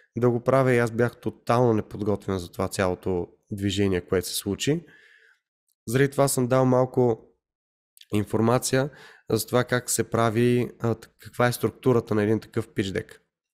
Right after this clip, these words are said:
Така, за мен е, това е най-добра структура, която съм описал тук. Първа точка, за главна страница. За главна страница пише името на проекта, кой презентира, лого и елементи за привличане на вниманието.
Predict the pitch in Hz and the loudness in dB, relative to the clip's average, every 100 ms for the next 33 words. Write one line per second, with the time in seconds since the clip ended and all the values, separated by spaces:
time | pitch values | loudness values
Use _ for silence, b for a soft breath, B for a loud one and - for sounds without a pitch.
0 | _ _ _ _ _ _ - 131 107 117 | _ _ _ _ _ _ -4 0 2 4
1 | 156 165 165 - b b b b b _ | 4 2 -2 -12 b b b b b _
2 | _ _ - 117 131 135 139 139 143 139 | _ _ -6 0 2 4 4 4 4 2
3 | 143 - 113 110 117 120 - - - 120 | -2 -10 -6 -2 0 0 -2 -12 -6 0
4 | 120 117 113 110 113 107 110 - 104 - | 2 2 0 2 0 0 -4 -4 -6 -8
5 | - 95 - 143 127 131 135 - 113 101 | -8 -4 2 2 2 0 -2 -2 -4 0
6 | 113 107 101 98 98 - - _ _ _ | 2 2 0 -2 -2 -4 -12 _ _ _
7 | _ 101 104 120 123 120 113 113 - - | _ -6 0 2 2 0 0 0 0 -10
8 | - - 101 104 131 131 - 143 143 147 | -8 -4 -2 -2 -2 -2 0 0 0 -8
9 | - 113 101 120 135 131 120 117 175 B | -2 0 0 -2 -2 0 2 2 0 B
10 | B B B - 117 123 151 180 - _ | B B B 0 4 4 2 0 -4 _
11 | - 160 127 120 113 127 127 127 107 110 | -2 0 2 2 2 2 0 -4 -4 -2
12 | 117 117 113 101 107 104 95 90 | -2 0 0 0 0 2 0 -2